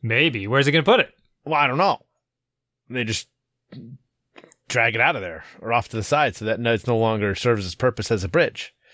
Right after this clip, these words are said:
Speaker 1: So, I, I mean, I guess that's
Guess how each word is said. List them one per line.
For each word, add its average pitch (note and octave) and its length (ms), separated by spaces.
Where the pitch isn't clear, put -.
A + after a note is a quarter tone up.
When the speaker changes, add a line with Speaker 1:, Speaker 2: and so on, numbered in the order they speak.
Speaker 1:
So, G3+ 400
I, F#3 320
I - 20
mean, F#3+ 160
I F#3 120
guess A3 440
that's G#3 380